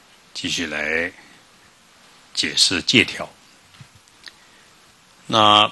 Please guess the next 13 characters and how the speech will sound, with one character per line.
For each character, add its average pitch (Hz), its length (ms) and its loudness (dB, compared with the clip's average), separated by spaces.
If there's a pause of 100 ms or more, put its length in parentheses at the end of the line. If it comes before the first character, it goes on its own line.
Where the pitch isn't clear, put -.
(120)
菩 135 220 -2
萨 139 220 6
戒 113 200 2
的 95 100 -2 (120)
本 78 300 0
质， 80 520 -4 (1800)
就 120 160 -2
是 98 260 2
我 80 180 -2
们 87 160 -2
一 110 120 -4
定 110 160 -2
要 82 280 2